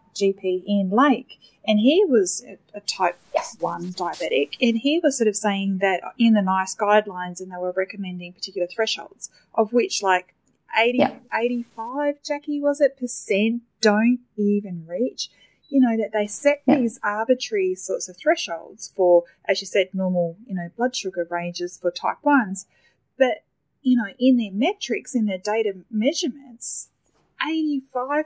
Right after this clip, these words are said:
Speaker 1: percent of the population of type ones don't reach
Speaker 2: Exactly.
Speaker 1: that because they're,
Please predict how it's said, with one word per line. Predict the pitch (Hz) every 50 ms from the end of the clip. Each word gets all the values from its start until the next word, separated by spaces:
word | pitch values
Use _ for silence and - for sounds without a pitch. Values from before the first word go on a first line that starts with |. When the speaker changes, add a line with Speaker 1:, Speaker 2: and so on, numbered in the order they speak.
| _ -
Speaker 1:
percent | 254 233 - - 220 214 214
of | 214
the | 214 220
population | - 240 233 - 240 233 233 240 240 - 247 233
of | 233 226
type | - - 262 247 - -
ones | 269 269 262 262
don't | 269 294 294 262 -
reach | 330 453 508 - -
Speaker 2:
Exactly. | - 214 - - 214
Speaker 1:
that | 214 - -
because | 247 233 - 247 240 - -
they're, | 240 226 208 202